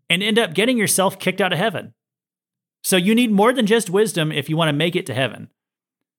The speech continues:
What you need is godliness. You need the righteousness of Christ. Wisdom is about knowing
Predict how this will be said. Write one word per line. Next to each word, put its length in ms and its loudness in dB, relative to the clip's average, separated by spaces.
What 180 0
you 120 2
need 220 2
is 200 -4
godliness. 920 -4
You 80 -2
need 160 -4
the 100 -2
righteousness 680 -4
of 100 -8
Christ. 460 -12
Wisdom 380 0
is 120 -2
about 280 0
knowing 360 -2